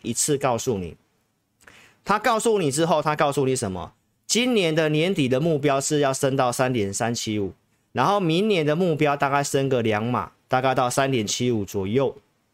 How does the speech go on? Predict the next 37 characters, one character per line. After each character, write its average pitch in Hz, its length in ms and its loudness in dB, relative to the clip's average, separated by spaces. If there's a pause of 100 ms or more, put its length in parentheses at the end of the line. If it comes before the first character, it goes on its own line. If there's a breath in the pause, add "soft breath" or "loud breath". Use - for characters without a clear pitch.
(200)
然 117 140 -2
后 170 160 2
呢， 131 400 0
本 113 120 0
来 113 140 0
就 139 260 2
明 117 280 0
年 117 120 0
会 127 140 0
保 104 220 -2
持 107 180 -6
不 131 100 -6
动， 131 240 -2 (360 loud breath)
二 214 240 2
零 156 180 0
二 175 240 2
四 175 220 0
年 110 200 0
可 107 140 -4
能 98 160 -4
降 113 240 -2
息。 - 280 -8 (500)
那 180 180 0
这 196 220 2
次 185 200 0
不 143 160 0
是 170 300 0
他 170 180 0
所 147 240 0
讲 113 220 0
的 107 240 -2 (400)
Jackson 185 400 0
Hole 175 240 2
的 131 360 2
内 165 240 0
容 110 220 0
跟 139 360 -2